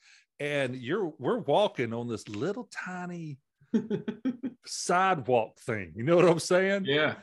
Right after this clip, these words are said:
Speaker 1: Like,
Speaker 2: yeah.
Speaker 1: way up there. <laughs> And, uh, uh, I will say that was a little,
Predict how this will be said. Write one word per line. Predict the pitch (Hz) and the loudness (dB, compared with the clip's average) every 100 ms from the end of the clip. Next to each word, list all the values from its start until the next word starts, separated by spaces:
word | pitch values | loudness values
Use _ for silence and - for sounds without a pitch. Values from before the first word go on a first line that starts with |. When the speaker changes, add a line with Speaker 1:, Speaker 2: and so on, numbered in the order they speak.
| - | -8
Speaker 1:
Like, | - 135 | 0 0
Speaker 2:
yeah. | 127 | 2
Speaker 1:
way | 131 202 226 220 | 2 4 6 4
up | 226 - | 2 2
there. | 135 98 - | 0 0 -12
<laughs> | - - - - 175 - _ - - | -18 -20 -20 -2 0 0 _ -14 0
And, | 139 139 131 123 | 2 4 4 2
uh, | 123 117 110 107 _ - - - | -2 -2 -4 -8 _ -20 -20 -4
uh, | 131 131 | -2 2
I | 147 | 4
will | 180 190 | 2 0
say | - 175 | 0 0
that | 160 185 | 0 -4
was | 170 151 | -6 -8
a | |
little, | 135 170 147 113 | -8 -6 -6 -6